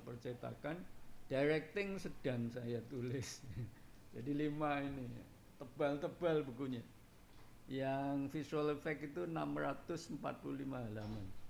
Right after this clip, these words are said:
<laughs> Jadi tebal. Jadi itu, pokoknya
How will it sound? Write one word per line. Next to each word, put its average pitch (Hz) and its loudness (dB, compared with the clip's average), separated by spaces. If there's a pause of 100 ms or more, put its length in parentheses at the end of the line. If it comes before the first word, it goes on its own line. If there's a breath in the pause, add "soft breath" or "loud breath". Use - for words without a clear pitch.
(120)
<laughs> - -8
Jadi 117 -4
tebal. 120 -6 (1400)
Jadi 127 0 (120)
itu, 139 2 (340)
pokoknya 143 0